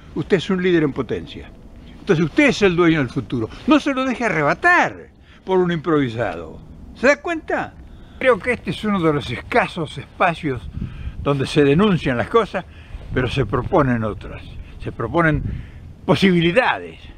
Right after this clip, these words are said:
para solucionar los problemas. Y además en este espacio desenfrenado se habla de lo que se pudiera hacer. O sea, somos unos audaces y, y unos irresponsables,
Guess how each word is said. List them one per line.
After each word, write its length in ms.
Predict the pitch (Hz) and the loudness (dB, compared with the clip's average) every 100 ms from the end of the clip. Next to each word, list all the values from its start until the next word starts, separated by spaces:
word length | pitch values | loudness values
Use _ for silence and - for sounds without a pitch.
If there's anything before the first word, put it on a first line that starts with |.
| - - - - - - - - | -20 -20 -20 -20 -20 -20 -20 -4
para 160 | 139 131 | -2 0
solucionar 540 | 135 120 - 139 151 | -2 -4 -2 0 2
los 120 | 131 - | 0 -2
problemas. 580 | 127 117 95 76 69 - - - - - | -4 -4 -6 -10 -16 -18 -20 -20 -18 -4
Y 320 | - 233 226 - - - 165 | 2 4 2 -2 -16 -6 0
además 420 | 190 190 220 156 | 0 2 0 0
en 140 | 196 | 0
este 180 | 180 185 | 0 -2
espacio 460 | 160 - 143 165 151 | -2 0 0 0 0
desenfrenado 800 | 123 147 123 170 180 220 220 202 - - - | 2 0 0 0 2 2 0 -4 -12 -20 -18
se 240 | - 214 | -2 2
habla 280 | 196 196 185 | 4 4 0
de 120 | 175 | 0
lo 80 | 165 | -2
que 80 | 135 | -4
se 180 | - 160 | -4 -4
pudiera 540 | - 196 196 196 139 | -2 0 4 4 2
hacer. 320 | 98 - 85 - - - - - - - - - | -8 -14 -20 -20 -20 -20 -20 -20 -20 -20 -20 -14
O 80 | 127 | -6
sea, 260 | 185 147 113 - - | 0 0 -2 -12 -2
somos 320 | 254 254 180 | 2 4 4
unos 240 | 214 190 | 2 2
audaces 580 | 165 185 175 101 - 82 - - - - - - - | 4 4 4 2 -6 -20 -20 -20 -20 -20 -20 -20 -2
y, 540 | 170 160 156 151 151 - | 4 8 8 8 6 0
y 240 | 180 175 190 | 0 2 6
unos 240 | 214 143 | 6 4
irresponsables, 920 | 185 180 131 175 151 147 104 90 90 | 0 -2 -2 -2 -2 -2 -2 -6 -14